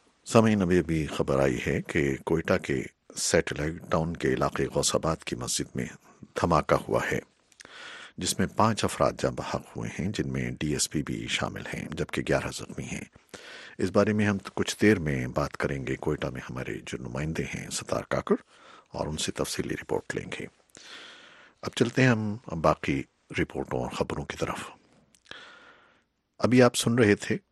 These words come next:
کہ جو شبیر جیلانی کی ایک رپورٹ تھی کہ امریکہ اور کینیڈین اہلکاروں کا کہنا ہے کہ کچھ ایسے ثبوت موجود ہیں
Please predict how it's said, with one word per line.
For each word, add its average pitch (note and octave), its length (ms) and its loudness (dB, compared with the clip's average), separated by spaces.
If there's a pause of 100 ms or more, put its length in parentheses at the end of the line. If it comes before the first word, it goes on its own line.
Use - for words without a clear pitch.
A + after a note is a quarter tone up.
(140)
کہ C2+ 360 2 (840)
جو C#2 360 2 (340)
شبیر F#2 320 2
جیلانی F2+ 420 2
کی D#2 140 -6
ایک - 200 -6
رپورٹ - 320 -6
تھی E2+ 160 -6
کہ - 180 -6
امریکہ C#2+ 380 -4
اور C#2 240 4
کینیڈین D#2 580 -2
اہلکاروں D#2 500 -4
کا - 100 -6
کہنا C2 260 -6 (120)
ہے C#2 80 -4
کہ - 180 -6
کچھ - 220 -4
ایسے D2 180 -4
ثبوت A#2 420 -4
موجود G2 380 0
ہیں A2 80 2